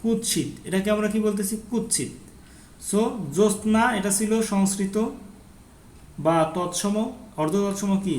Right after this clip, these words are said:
জ্যোৎস্না। শ্রাদ্ধ আমাদের তৎসম, শ্রাদ্ধ হলো অর্ধ তৎসম। গৃহিণী হলো তৎসম, গিন্নি হলো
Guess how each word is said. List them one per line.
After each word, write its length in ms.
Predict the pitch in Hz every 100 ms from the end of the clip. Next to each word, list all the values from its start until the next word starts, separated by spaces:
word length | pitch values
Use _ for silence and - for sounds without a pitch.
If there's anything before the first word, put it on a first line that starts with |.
| 117
জ্যোৎস্না। 360 | 151 156 - - - - - - - - -
শ্রাদ্ধ 460 | - 190 190 190
আমাদের 420 | 220 214 214 220 226 220
তৎসম, 400 | 190 - 208 208 233 262 - - - -
শ্রাদ্ধ 460 | - 190 202 196 196
হলো 240 | 202 208
অর্ধ 260 | 220 165 165
তৎসম। 400 | 175 131 - 113 - - - - - - - 127
গৃহিণী 360 | 160 208 214
হলো 160 | 220 214 214 - - - - -
তৎসম, 400 | 180 180 - 208 214 254 - - 143
গিন্নি 300 | 180 185 196
হলো 260 | 202 214